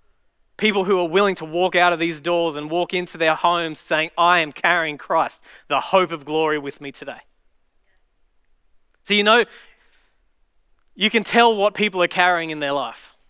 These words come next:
because they change depending on what they carry.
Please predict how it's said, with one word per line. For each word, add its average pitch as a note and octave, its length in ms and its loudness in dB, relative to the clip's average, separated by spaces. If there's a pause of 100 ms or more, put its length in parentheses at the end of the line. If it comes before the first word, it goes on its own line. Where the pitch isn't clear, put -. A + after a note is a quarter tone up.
(920)
because F#3+ 220 -4
they F3+ 120 6
change F#3+ 520 0
depending E3+ 360 -4
on D3+ 80 -6
what D3 140 -6
they C#3 120 -4
carry. C3 440 -4